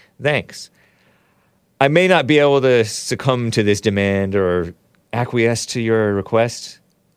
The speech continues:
I'll have to research it, maybe. <laughs> 'Cause some of this is over my head. But thank you, man. Uh, Lin Yun Shin says, "You have twelve times the impulse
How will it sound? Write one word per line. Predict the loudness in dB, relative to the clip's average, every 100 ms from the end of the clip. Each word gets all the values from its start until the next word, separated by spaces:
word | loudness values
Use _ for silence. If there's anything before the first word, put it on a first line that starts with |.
| _ _ 0
I'll | 2 4
have | 2 0
to | -4 -4 0 2 0 -2 -6 _ _ _ _ _ -6
research | 0 0 2 -2 -2 -4
it, | -4 _ -14
maybe. | -4 0 0 0 -4 -8 _ _ _ _ _ _ _ _ _
<laughs> | -12 -2 -2 -2 -8 _ -20 -20 _ -4
'Cause | 0
some | 2 4
of |
this | 2 0
is | 0
over | 0 0
my | 0 0
head. | 2 0 -2 -8 _ _ _ _ _ _ _ _ _ _ _ _ _ _
But | 0
thank | 2 2 2
you, | 0
man. | 2 2 0 -6 _ _ 0
Uh, | 0
Lin | 2 2
Yun | 0
Shin | 0 -2 -2
says, | 0 2 2 -2 -10 -6
"You | 0
have | 0 -2
twelve | -2 -2 -2
times | -2 -2 -2
the | -2 -4
impulse | -2 -2 -4 -8